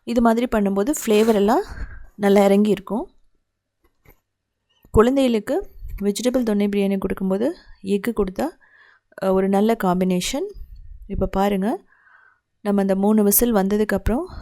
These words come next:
ரொம்ப பர்ஃபெக்ட்டா ரெடி ஆயிடுச்சு. So, இதே மாதிரி நிறைய ரெசிபீஸ் வேணும் அப்படின்னா, நீங்க உத்தமி கிச்சனை ஃபாலோ பண்ணலாம்.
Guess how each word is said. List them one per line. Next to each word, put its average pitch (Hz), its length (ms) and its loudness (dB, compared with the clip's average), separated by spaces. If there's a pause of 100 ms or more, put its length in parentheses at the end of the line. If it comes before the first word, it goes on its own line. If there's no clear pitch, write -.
(160)
ரொம்ப 220 420 -2
பர்ஃபெக்ட்டா 196 460 0
ரெடி 185 260 -2
ஆயிடுச்சு. 185 420 -4 (760)
So, - 140 0
இதே 214 260 0
மாதிரி 208 300 2
நிறைய 190 300 2
ரெசிபீஸ் 208 500 -2
வேணும் 196 300 -2
அப்படின்னா, 185 340 -2 (300)
நீங்க 202 200 0
உத்தமி 208 300 0
கிச்சனை 202 360 -4
ஃபாலோ 190 300 -2
பண்ணலாம். 196 480 -2